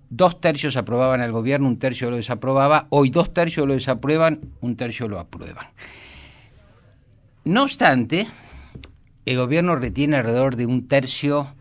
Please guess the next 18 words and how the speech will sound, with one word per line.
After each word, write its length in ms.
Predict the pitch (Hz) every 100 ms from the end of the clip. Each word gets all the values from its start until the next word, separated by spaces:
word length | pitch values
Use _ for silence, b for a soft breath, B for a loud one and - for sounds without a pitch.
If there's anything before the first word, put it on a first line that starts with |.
| b b b
de 120 | 101
apoyo, 580 | 107 135 117 90 95 110 - _ b b b b _
donde 1300 | 113 131 135 135 135 139 135 131 123 120 113 107 107 95
el 140 | 107
voto 280 | 104 131 131
seguro 540 | 113 107 117 123 127 107
está 180 | 104
en 80 | 110
el 100 | 110
orden 260 | 110 113 107
del 140 | 104
veinte 260 | 107 107 107
por 180 | 104 104
ciento, 500 | - 107 107 123 101
pero 160 | 101
el 60 | 98
voto 280 | 110 113 104
probable, 720 | 117 113 113 113 120 120